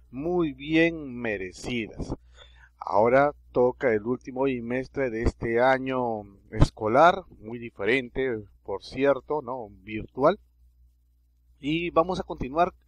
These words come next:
con el tema que hemos dejado pendiente de la clase anterior. Si tú recordarás, estamos viendo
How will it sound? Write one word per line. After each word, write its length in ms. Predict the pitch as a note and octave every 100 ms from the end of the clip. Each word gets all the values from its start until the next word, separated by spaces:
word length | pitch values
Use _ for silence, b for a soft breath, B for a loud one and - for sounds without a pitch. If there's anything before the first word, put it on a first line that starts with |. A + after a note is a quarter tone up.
| _ b b b b -
con 560 | B2+ B2 A#2+ A#2 A#2
el 180 | A2+ G#2+
tema 320 | - F3 F3+
que 300 | - B2+ C3+
hemos 260 | D#3+ E3+ D3
dejado 340 | C3 - F3
pendiente 600 | - A#2 A2 F3 G3 -
de 100 | A#2
la 160 | A2 A#2
clase 300 | - C#3 D3+
anterior. 560 | C#3+ B2 D#3+ C3+ G2+
Si 160 | - G#2+
tú 160 | D#3+ E3
recordarás, 720 | F3 - A#2+ A2 C3+ F#3+ -
estamos 440 | A#2 A2 C#3 C3+ B2
viendo 600 | D3 F3 C#3 G#2+ G2+